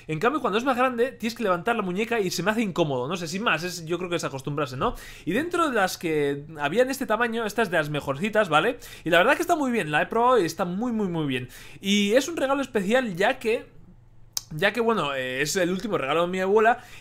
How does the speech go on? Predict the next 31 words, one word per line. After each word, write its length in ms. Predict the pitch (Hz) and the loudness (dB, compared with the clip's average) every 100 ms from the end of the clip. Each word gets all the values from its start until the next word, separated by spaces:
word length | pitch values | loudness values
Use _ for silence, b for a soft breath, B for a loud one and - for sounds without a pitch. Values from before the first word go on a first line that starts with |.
| - | -8
y 160 | 180 | 2
ya 180 | 196 220 | 4 4
que 80 | 202 | 0
mi, 380 | 170 165 156 156 | -2 -2 -2 -4
mi 280 | 151 156 | -6 -6
pasión, 640 | 151 - 151 - 196 233 226 | -2 0 2 2 2 0 2
¿vale? 440 | 175 208 196 160 | 0 0 -2 -2
Mi, 360 | 147 143 135 131 | -4 -6 -6 -4
lo 160 | 135 | -4
que 80 | 143 | -2
me 100 | 147 | -2
gusta 440 | 147 233 233 226 180 | 0 0 0 -2 0
es, 280 | 156 - - | -4 -8 -10
pues, 220 | 139 131 | -8 -6
hacer 340 | 131 147 170 - | -6 -2 -4 -2
personajes 540 | 160 160 156 156 139 | -4 -2 -2 -2 -4
de, 420 | 143 127 123 120 | -4 -2 -2 -4
bueno, 300 | 123 160 127 | -4 -4 -4
en 220 | 131 143 147 | -2 -2 -2
lo 100 | 139 | -4
que 120 | 147 | -4
trabajo 400 | 131 156 254 220 | 4 6 6 2
también, 320 | 147 190 185 | 0 -2 -2
o 40 | |
sea, 200 | 139 135 | -4 -4
es 240 | 127 147 151 | -2 -4 -2
de 80 | 160 | 0
lo 100 | 151 | 0
que 80 | |
trabajo, 380 | 139 135 190 196 | -2 2 2 2
¿no? 180 | 151 233 | -4 -6